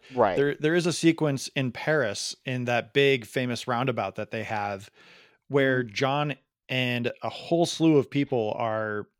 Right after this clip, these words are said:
Speaker 2: shooting each other and traffic just keeps going.
Speaker 1: Mm-hmm.
Speaker 2: And it doesn't stop. You would think the minute a gun is fired that people would be turning off, accidents would be happening.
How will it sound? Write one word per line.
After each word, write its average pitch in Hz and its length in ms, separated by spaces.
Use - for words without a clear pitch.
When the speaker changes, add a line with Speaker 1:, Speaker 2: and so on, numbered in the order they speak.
Speaker 2:
shooting 185 440
each 127 200
other 107 400
and 220 120
traffic 262 320
just 202 180
keeps 156 200
going. 107 480
Speaker 1:
Mm-hmm. 135 200
Speaker 2:
And 160 340
it 156 220
doesn't 175 320
stop. 107 480
You 269 140
would 247 160
think 196 200
the 156 120
minute 139 400
a 131 60
gun 123 220
is 123 140
fired 110 380
that 117 180
people 165 200
would 135 80
be 117 240
turning 131 300
off, 120 260
accidents 120 480
would 120 100
be 120 100
happening. 127 420